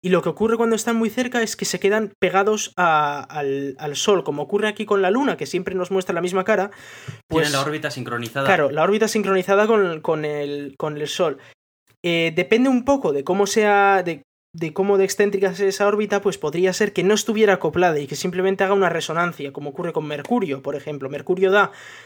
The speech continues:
Speaker 1: tres vueltas a sí mismo cada vez que da dos vueltas al Sol. Y siempre es, o sea, es exacto, es muy preciso. Entonces,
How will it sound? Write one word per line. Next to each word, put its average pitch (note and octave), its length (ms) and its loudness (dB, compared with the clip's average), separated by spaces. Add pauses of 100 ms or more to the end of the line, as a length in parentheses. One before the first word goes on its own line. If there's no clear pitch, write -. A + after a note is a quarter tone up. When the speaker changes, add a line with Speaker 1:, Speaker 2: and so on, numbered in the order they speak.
(140)
Speaker 1:
tres F#3+ 240 4
vueltas G3+ 420 4
a F#3 80 2
sí A3 140 0
mismo A3 340 0
cada F3+ 160 0
vez D#3+ 160 0
que - 100 0
da G3 140 2
dos F3+ 240 0
vueltas E3 420 -2
al C#3+ 140 -4
Sol. C#3+ 320 -4 (480)
Y F#3 240 0
siempre G3+ 360 8
es, G3+ 180 2
o - 20 -12
sea, E3+ 140 0
es F3 120 0
exacto, E3 380 -2
es C3 80 -6
muy F3 140 0
preciso. D3+ 540 -4 (580)
Entonces, F3 480 0